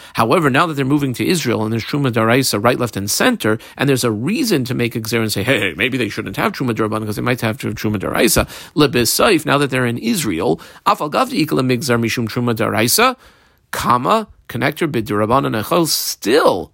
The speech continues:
based on the Chazaka, we're gonna continue to allow them to eat the apples and tomatoes, Truma, but bid Daraisa, Layachol, stay away from the grain,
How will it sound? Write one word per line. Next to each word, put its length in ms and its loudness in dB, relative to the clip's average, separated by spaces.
based 260 -8
on 120 -2
the 40 -4
Chazaka, 420 0
we're 80 2
gonna 200 0
continue 360 -2
to 80 0
allow 280 4
them 160 -2
to 120 -10
eat 220 -2
the 220 0
apples 520 2
and 260 0
tomatoes, 800 0
Truma, 480 2
but 260 -2
bid 180 -2
Daraisa, 500 4
Layachol, 640 2
stay 320 -4
away 320 2
from 340 -6
the 80 -6
grain, 460 0